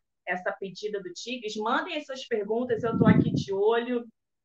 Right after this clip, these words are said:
É, de fato, esse goleiro tem mais de trinta anos, o Antônio Aparecido tá aqui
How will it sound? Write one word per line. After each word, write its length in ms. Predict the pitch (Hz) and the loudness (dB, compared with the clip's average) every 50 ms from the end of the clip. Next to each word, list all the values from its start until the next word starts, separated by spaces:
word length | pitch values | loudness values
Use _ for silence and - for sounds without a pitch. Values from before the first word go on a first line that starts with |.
| _ _ _ _ _ _ _ _ _ _ _ _ _ _ _ _ _ _ _ _ _ _ _ _ _ _ _ _ _ _ _ _ - | _ _ _ _ _ _ _ _ _ _ _ _ _ _ _ _ _ _ _ _ _ _ _ _ _ _ _ _ _ _ _ _ -2
É, 220 | - 349 311 - 240 | 2 4 4 4 4
de 200 | - 349 403 392 | 2 -4 -8 -6
fato, 320 | - 330 285 220 220 - 226 | -2 -2 0 0 0 0 -2
esse 220 | 233 - - 247 | -4 -4 -6 -6
goleiro 380 | 247 277 277 277 285 294 311 302 _ | -2 0 2 4 2 2 0 -2 _
tem 220 | - 294 294 285 277 | -6 -4 -4 -2 -2
mais 260 | 269 269 311 339 339 | -2 -2 -4 -4 -6
de 100 | 330 285 | -10 -12
trinta 280 | - - 269 262 269 240 | -12 -12 -12 -8 -6 -4
anos, 240 | 233 233 240 240 240 | -2 0 0 0 0
o 60 | 240 | -2
Antônio 420 | 233 226 226 233 233 247 247 233 | -2 -2 -2 -2 -2 -2 -2 -2
Aparecido 480 | 233 233 233 220 214 427 - 233 - - | -2 -2 -2 -2 -2 -2 -4 -6 -6 -6
tá 80 | - 220 | -6 -6
aqui 120 | 214 - | -6 -8